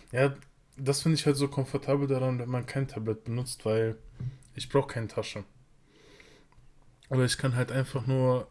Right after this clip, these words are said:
äh, eine Tasche mitholen, um da Getränke reinzuschmeißen und irgendwelche Dinge, die ich an dem Tag noch brauche. Aber so mein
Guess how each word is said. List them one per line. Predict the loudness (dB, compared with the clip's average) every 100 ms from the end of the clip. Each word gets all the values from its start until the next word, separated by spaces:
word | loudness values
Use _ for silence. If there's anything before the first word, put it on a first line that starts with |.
| -4
äh, | 0 2 0 -2 0
eine | 0
Tasche | 2 2 4
mitholen, | 4 6 6
um | 8
da | 10 12 10 6 -6 -10 -12 -14 -14 -10
Getränke | 4 10 10 8
reinzuschmeißen | 2 2 0 -6 0 4 4 4 2 2 2 -2
und | 0 4 4 4 2 0
irgendwelche | -2 0 2 2 2
Dinge, | 2 4 4
die | 2
ich | 0
an | 2
dem | 2
Tag | 2 0
noch | 0 -2
brauche. | 0 0 2 2 0 -2 -12 -10 -12 -16 -16 -18 -20 -12
Aber | -2 2 4
so | 4 4 4 6 4 2 -4
mein | -2 2 4 4 2